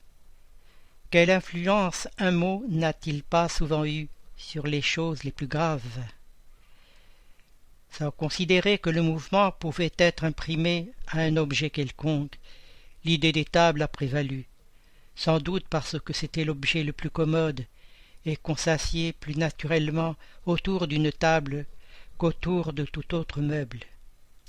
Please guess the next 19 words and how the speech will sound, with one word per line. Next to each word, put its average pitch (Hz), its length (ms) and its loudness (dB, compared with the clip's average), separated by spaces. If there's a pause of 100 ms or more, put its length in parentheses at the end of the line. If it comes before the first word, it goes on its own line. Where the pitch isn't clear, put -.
(480)
Or, 160 420 2 (540)
les 170 220 4
hommes 185 180 6
supérieurs 170 760 0
sont 139 180 -6
quelquefois 160 540 -2
si 151 320 -6
puérils 151 720 -2 (800)
qu'il 147 200 0
n'y 170 160 4
aurait 165 240 2
rien 160 300 2
d'impossible 156 680 -2
à 165 120 -4
ce - 120 -4
que 160 140 -2
certains 175 500 2
esprits 156 460 -4
d'élite 156 560 -2